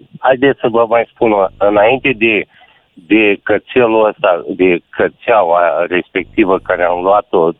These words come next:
de la cineva, de la cincisprezece kilometri de Bacău, am avut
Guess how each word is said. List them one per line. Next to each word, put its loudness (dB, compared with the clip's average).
de -2
la 2
cineva, 0
de -4
la 2
cincisprezece -8
kilometri -2
de 0
Bacău, 0
am 2
avut -2